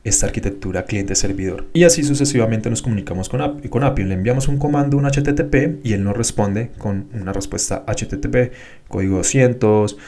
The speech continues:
eh, el código que nos, nos responda con una respuesta específica, y eso es lo que nosotros vamos a interpretar. En el, en la parte pragmática vamos a ver cómo nosotros nos comunicamos con Appium usando Postman, y le mandamos comandos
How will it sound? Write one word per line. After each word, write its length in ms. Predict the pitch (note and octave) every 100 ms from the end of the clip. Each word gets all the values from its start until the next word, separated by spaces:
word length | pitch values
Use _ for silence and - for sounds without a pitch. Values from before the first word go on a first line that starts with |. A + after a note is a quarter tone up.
| - -
eh, 260 | - F2+ E2
el 120 | F#2+
código 260 | - A#2 A#2
que 140 | C3
nos, 280 | A2+ G2+ -
nos 160 | G#2 F#2+
responda 440 | - - B2 B2
con 160 | - F#2+
una 120 | G2
respuesta 340 | A2 - F2+
específica, 680 | - - - C3+ C3+ D3+ D3 - -
y 140 | D3+
eso 180 | C3+ -
es 40 | A2+
lo 80 |
que 100 | -
nosotros 280 | G#2 G2 G2
vamos 300 | F#2 F2+ - -
a 100 | G2
interpretar. 640 | F#2 F#2 F#2+ F#2 G2+ - - - - - - -
En 180 | A#2 A2+
el, 240 | A2 G#2 -
en 60 | A2+
la 120 | G2+
parte 240 | A2 A2
pragmática 680 | C#3 C#3+ B2+ B2 - - A2
vamos 260 | G2+ G#2+ -
a 60 |
ver 180 | G2+ G2
cómo 340 | - C3 A2+ B2 - - - - - - - - -
nosotros 640 | G#2 - B2+ B2 A2 A2
nos 120 | G#2+
comunicamos 480 | - G2+ F#2+ F2+ F#2
con 180 | A2 G#2+
Appium 320 | G#2+ A2+ G#2+ G#2+
usando 400 | - F2+ F2+ -
Postman, 460 | D#2+ C3 G2+ - - -
y 140 | G#2
le 100 | G#2+
mandamos 340 | G2 F2+ F#2 -
comandos 540 | G#2 A#2 B2 B2+ B2+